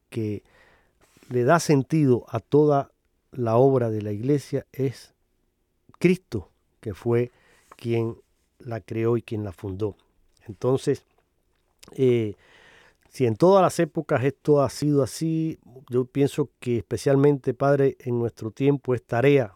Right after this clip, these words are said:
fundamental de nuestra iglesia continuar orientando la conciencia y, y, y el camino de, de,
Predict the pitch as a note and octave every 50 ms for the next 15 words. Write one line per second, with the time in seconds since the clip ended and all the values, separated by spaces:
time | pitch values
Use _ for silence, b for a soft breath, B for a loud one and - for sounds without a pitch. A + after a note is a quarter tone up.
0 | _ _ - - - B2 A#2 A#2 A2+ A2 G#2+ G#2 _ - C#3 C#3 C#3 C3+ - b
1 | b b b b b b b b b b - B2 A#2+ A#2 A2+ A2 A2+ A2+ A2+ G#2+
2 | - - A#2+ G#2+ A2+ C#3 C#3+ - - - C#3+ C3 - B2+ A#2+ A2 - A#2+ A#2 A#2
3 | B2+ C3+ C#3+ D3+ C#3+ B2+ A#2+ A2+ G#2+ - - C3 C3+ C#3+ C#3 C#3 C3 B2 A#2 -
4 | - A2+ A2 G2 - - D3+ D#3 D3+ D3 C3 - - C3+ B2+ A#2+ A2 G#2+ G#2+ G#2
5 | E2+ A2 G#2+ - A2+ A#2+ G#2+ - - A2+ A2+ C3 D#3 E3 D#3+ D3 C3 A#2+ A#2 A2
6 | G#2+ G#2+ G#2+ G2+